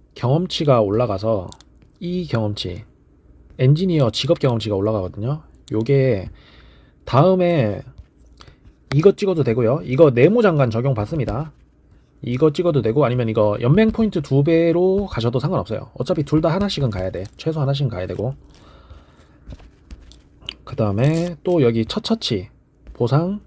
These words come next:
우편에 있어요. 우편에 있는 거 회수하셔야 돼. 자,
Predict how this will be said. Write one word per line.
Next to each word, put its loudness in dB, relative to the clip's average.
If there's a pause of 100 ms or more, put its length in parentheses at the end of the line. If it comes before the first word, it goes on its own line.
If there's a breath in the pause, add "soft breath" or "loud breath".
(180)
우편에 0
있어요. -2
우편에 -4
있는 0
거 0
회수하셔야 -2
돼. -6 (2250 soft breath)
자, -4